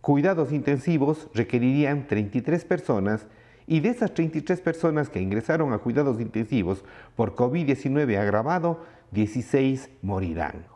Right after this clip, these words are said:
Un detalle importante a tener en cuenta es el siguiente, que una persona podría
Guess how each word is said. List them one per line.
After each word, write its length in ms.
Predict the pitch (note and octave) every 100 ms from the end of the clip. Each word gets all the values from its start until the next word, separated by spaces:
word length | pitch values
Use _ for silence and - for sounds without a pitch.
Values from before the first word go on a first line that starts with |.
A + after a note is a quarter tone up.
| _
Un 160 | A3 B3
detalle 400 | A#3+ B3 A#3+ G3+
importante 560 | F3 E3+ E3 F#3 F3
a 80 | B2
tener 240 | C#3 C#3+ C#3+
en 80 |
cuenta 400 | A2+ C#3+ D3 C3+
es 160 | A#2 G#2+
el 80 | A#2
siguiente, 720 | - C#3 D3 G2+ E2+ D#2 D2+ - _ -
que 220 | D3+ D3+
una 340 | A3+ C#4 F#3+
persona 600 | - C3+ - F3+ F3+ E3+
podría 840 | A#2+ B2 C3+ E3 D#3 D3+ D#3 -